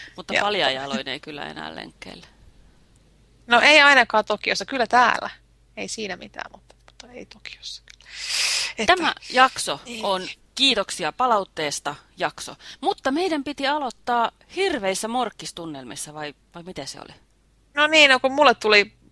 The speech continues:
Speaker 2: morkkis, kun mä katoin kaik-, tätä meidän ajankohtaisia linkkejä listaa, mitä mä keräillään tänne ja muutenkin mitä on lukenut. Ja huomasin niin kun sen, että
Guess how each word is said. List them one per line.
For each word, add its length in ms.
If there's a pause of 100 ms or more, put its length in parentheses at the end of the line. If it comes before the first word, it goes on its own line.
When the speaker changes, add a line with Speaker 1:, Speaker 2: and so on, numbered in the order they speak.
(680)
Speaker 2:
morkkis, 420
kun 120
mä 120
katoin 320
kaik-, 540
tätä 300 (360)
meidän 260
ajankohtaisia 800
linkkejä 500
listaa, 340
mitä 220
mä 180
keräillään 480
tänne 200
ja 120
muutenkin 400
mitä 220
on 60
lukenut. 340 (640)
Ja 160
huomasin 560
niin 120
kun 140
sen, 200
että 240